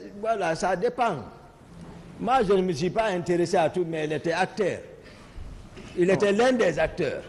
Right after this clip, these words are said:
Speaker 2: Le
Speaker 1: Je veux
Speaker 2: slogan.
Speaker 1: dire, non,
Speaker 2: La
Speaker 1: ma-
Speaker 2: question est précise.
Speaker 1: Non, je ne connais pas. Moi, je ne me suis pas intéressé à ça, maître.
Speaker 2: Non, c'est vous qui l'avez dit ici.
Speaker 1: C'est Dadis qui a dit.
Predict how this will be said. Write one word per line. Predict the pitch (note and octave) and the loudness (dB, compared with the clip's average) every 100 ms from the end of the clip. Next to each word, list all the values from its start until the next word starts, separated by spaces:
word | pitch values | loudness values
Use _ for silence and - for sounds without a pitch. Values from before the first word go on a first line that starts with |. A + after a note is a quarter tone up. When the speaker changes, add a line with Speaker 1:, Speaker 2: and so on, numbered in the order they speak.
| - | -2
Speaker 2:
Le | D3 | 0
Speaker 1:
Je | C#3+ | 4
veux | F#3 | 4
Speaker 2:
slogan. | G#3 E3+ | 6 4
Speaker 1:
dire, | B2 - - - - | 2 -4 -10 -12 -6
non, | C3 D3+ D3 | -2 2 2
Speaker 2:
La | C#3+ | 2
Speaker 1:
ma- | D#3 | 2
Speaker 2:
question | F#3+ A3+ | 2 4
est | F3 | 2
précise. | - E3+ E3 D3+ - - - - - - - | 4 2 0 -4 -6 -10 -14 -18 -20 -16 -6
Speaker 1:
Non, | A#4 A#4 | -2 2
je | D3 | 2
ne | D#3 | 2
connais | D#3 D#3+ E3 | 0 -2 0
pas. | G3+ - - | 0 0 -4
Moi, | C#3 G#3 F#3+ | -2 0 2
je | |
ne | E3+ | 0
me | |
suis | C3+ C#3+ | 0 0
pas | E3+ | 0
intéressé | E3 C#3 C#3 C3 C#3 | -2 0 -2 0 0
à | B2+ | 0
ça, | B2+ G#2+ | 0 -2
maître. | G#2 F2+ - - - - - D4 | -4 -8 -10 -18 -20 -20 -8 -4
Speaker 2:
Non, | - | -2
c'est | - | 0
vous | B3+ E4+ | 2 2
qui | A#3+ | 2
l'avez | G#3+ F#3+ | 4 4
dit | F#3+ A3 | 4 2
ici. | E3+ E3+ D#3 A#2 E3 | 0 -2 -2 -2 -2
Speaker 1:
C'est | D#3 | 0
Dadis | E3+ F#3+ A#3+ F#3 | 0 0 -2 -2
qui | D3+ | 0
a | B2 | 0
dit. | A2+ A#2 | 0 -6